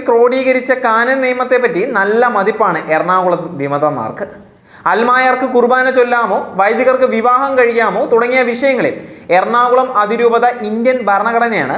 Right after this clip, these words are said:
പിന്തുടരുന്നത്. എന്തിനേറെ, ഒരിക്കൽ മുണ്ടാടൻ പറഞ്ഞത്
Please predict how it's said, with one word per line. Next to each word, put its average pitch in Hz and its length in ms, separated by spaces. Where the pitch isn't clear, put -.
പിന്തുടരുന്നത്. 135 640
എന്തിനേറെ, 302 440
ഒരിക്കൽ 262 340
മുണ്ടാടൻ 277 440
പറഞ്ഞത് 262 320